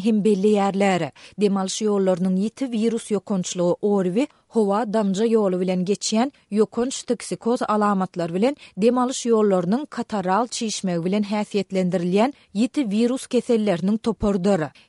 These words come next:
Keselçiligiň ýaýramagy Aşgabatyň, Marynyň we Lewabyň dermanhanalarynyň öňünde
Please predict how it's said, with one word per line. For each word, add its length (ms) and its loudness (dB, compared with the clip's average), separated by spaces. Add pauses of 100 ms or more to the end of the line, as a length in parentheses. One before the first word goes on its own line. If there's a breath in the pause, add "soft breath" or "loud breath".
Keselçiligiň 640 0
ýaýramagy 520 0
Aşgabatyň, 680 -2
Marynyň 400 0
we 120 0
Lewabyň 500 2
dermanhanalarynyň 1000 0
öňünde 460 0